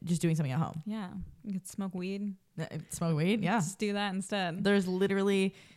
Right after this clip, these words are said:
Speaker 1: so many things. And I think that also just is, like, get, get a little more creative.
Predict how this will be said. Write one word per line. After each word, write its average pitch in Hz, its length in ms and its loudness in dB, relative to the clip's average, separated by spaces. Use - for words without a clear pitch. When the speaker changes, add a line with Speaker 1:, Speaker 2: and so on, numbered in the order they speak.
Speaker 1:
so - 380 4
many 170 260 4
things. 165 300 2
And 180 80 2
I 165 60 4
think 175 280 0
that 165 180 8
also 160 320 4
just 156 240 -2
is, 160 120 2
like, 143 180 0
get, - 220 0
get 170 120 2
a - 20 2
little 156 160 0
more 151 120 0
creative. 165 520 0